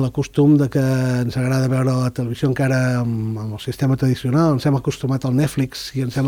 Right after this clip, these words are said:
acostumat <laughs> a, a tot això, però encara som de T D T. Encara som de T D T. Escoltem la ràdio encara per als mitjans tradicionals, no? No els escoltem per al telèfon mòbil,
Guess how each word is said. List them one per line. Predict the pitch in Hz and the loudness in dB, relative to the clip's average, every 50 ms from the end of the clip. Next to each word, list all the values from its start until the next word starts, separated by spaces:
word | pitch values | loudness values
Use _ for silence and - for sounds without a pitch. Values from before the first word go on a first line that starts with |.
| 135 | 0
acostumat | - - 135 - - 156 135 127 147 139 127 - - - - - - - | 0 -2 -4 -2 -2 0 0 2 0 0 -2 -4 -6 -10 -16 -14 -12 -12
<laughs> | - - - - - | -12 -12 -12 -6 -4
a, | - - - - - - - - - - - | -2 -2 0 -2 -2 -4 -4 -8 -10 -6 -4
a | 147 139 | -4 0
tot | - 175 147 - | 0 2 2 2
això, | 147 - 170 165 | 2 2 0 2
però | 165 - 147 135 | 4 4 4 4
encara | 139 - 156 151 135 | 4 4 4 2 4
som | - - 156 135 123 | 4 4 4 4 4
de | 123 117 | 2 0
T | - 113 107 | -2 -2 -2
D | 107 101 | -2 -4
T. | - 98 - - - - _ - - - - - - - - - 131 | -6 -8 -12 -12 -14 -20 _ -20 -20 -20 -20 -20 -20 -20 -10 -8 -6
Encara | 120 - 143 123 113 | -4 0 0 0 0
som | - - - 101 101 | -2 -4 -4 -4 -4
de | 95 | -6
T | 92 - 95 | -8 -8 -10
D | - - - - | -12 -12 -16 -20
T. | - - - - - - - - - - - - - - - - - - - - - - - - | -20 -20 -20 -20 -20 -20 -20 -20 -20 -20 -20 -20 -20 -20 -20 -20 -20 -20 -20 -20 -20 -20 -12 -10
Escoltem | - - - 113 - 131 113 113 | -8 -8 -6 -6 -4 -4 -2 -2
la | 113 | -2
ràdio | 110 131 131 127 127 120 120 | 0 0 0 0 0 0 0
encara | 117 - 131 127 127 | 0 0 0 0 0
per | - 135 123 | 0 -2 -2
als | 117 117 | -2 -2
mitjans | 120 117 - 139 123 - | -2 -2 -2 -4 -4 -2
tradicionals, | - 127 120 113 - - 113 107 135 175 165 - 160 - - - - - - - - 123 | -2 -2 -2 -2 -2 -4 0 2 2 2 2 0 -4 -10 -16 -18 -20 -20 -20 -16 -10 -6
no? | 123 139 156 | -4 -4 -4
No | 147 123 120 120 123 120 120 | -2 -2 0 0 0 -2 -2
els | - | -2
escoltem | 131 120 - - 120 117 - 127 120 117 113 | -4 -4 -4 -6 -6 -2 -2 0 0 -2 -2
per | - 127 117 113 | -2 -2 -2 -2
al | 113 110 - | -2 -4 -4
telèfon | 117 110 123 127 113 - - 117 | -4 -2 -2 -2 -2 -4 -2 0
mòbil, | 120 135 139 143 135 131 139 156 196 | 0 2 2 2 2 2 0 -2 -4